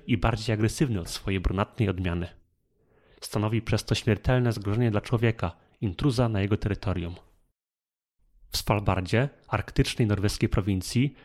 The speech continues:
na wolności żyją trzy tysiące niedźwiedzi. To o kilkaset więcej niż ludzi, którzy przymuszeni panującymi okolicznościami w zdecydowanej większości znajdują schronienie na terenie niewielkiej osady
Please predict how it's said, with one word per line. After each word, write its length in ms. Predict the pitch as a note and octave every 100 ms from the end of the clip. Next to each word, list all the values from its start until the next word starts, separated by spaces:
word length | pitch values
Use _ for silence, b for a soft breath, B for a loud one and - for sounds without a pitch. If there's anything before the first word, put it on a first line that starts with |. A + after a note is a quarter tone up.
| B
na 80 | G#2+
wolności 520 | F#2 G2+ B2 - B2
żyją 240 | G2 A2 F#2
trzy 200 | - C3
tysiące 380 | - A#2 -
niedźwiedzi. 600 | A2+ G2+ G#2 F#2 F#2 - - _ _ _ _ - - -
To 120 | -
o 100 | A2+
kilkaset 600 | - A2 - C3 C#3 A2
więcej 400 | G#2 G#2 - C#3+
niż 200 | C3+ -
ludzi, 320 | C3 F#2+ G2
którzy 300 | - - G2+
przymuszeni 640 | - - A2 G2 C3+ A#2+
panującymi 560 | G#2+ G#2 G2+ F#2+ - A2+
okolicznościami 880 | - A2+ G2 - F2+ - C3+ C#3 C#3 B B B B
w 60 |
zdecydowanej 560 | A2 G#2+ G2+ A2 B2 G2+
większości 480 | G#2 - C3+ - A#2+
znajdują 400 | A2 G2+ A2+ G2+
schronienie 480 | - G2+ A2 A#2 G2+
na 60 | G#2+
terenie 400 | G#2+ A2 G#2 G#2 -
niewielkiej 440 | G2+ A#2+ C3 A2+
osady 440 | A2 - G2+ G2+